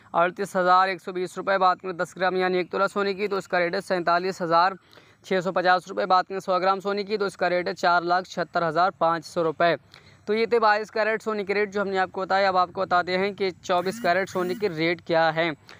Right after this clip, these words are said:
बात करें एक ग्राम सोने की, तो इसका रेट है पाँच हज़ार एक सौ अट्ठानवे रुपये। बात करें आठ ग्राम सोने की, तो इसका रेट है इकतालीस हज़ार पाँच सौ चौरासी रुपये। बात करें दस ग्राम यानी एक तोला सोने की, तो इसका रेट है इक्यावन हज़ार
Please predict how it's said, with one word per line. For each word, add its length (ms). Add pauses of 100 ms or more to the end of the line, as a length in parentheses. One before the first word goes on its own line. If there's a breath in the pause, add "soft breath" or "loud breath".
(200 loud breath)
बात 220
करें 140
एक 120
ग्राम 280
सोने 260
की, 120
तो 100
इसका 220
रेट 200
है 80
पाँच 340
हज़ार 240
एक 120
सौ 100
अट्ठानवे 420
रुपये। 180
बात 220
करें 120
आठ 120
ग्राम 220
सोने 240
की, 120
तो 100
इसका 200
रेट 200
है 60
इकतालीस 460
हज़ार 260
पाँच 280
सौ 180
चौरासी 480
रुपये। 340 (1200 soft breath)
बात 240
करें 180
दस 180
ग्राम 260
यानी 200
एक 100
तोला 200
सोने 260
की, 140
तो 80
इसका 240
रेट 180
है 100
इक्यावन 440
हज़ार 420